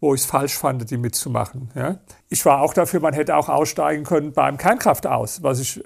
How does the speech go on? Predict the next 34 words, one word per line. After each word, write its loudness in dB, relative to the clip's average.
völlig, 0
äh, 0
absurd 0
fand, 0
ja. 0
Als -2
Kinderbuchautor 2
praktisch -2
alles 4
besser 2
weiß 2
als 0
Millionen 2
von -2
Konsumenten. -4
Äh, -8
besonders 4
unsinnig -2
war, 4
dass 0
die -2
Weidel 0
sagt, -2
äh, -4
dass, -4
dass -2
Hitler -2
Kommunist -2
gewesen -2
wäre. -4
Natürlich -6
war 0
der -4
kein, -2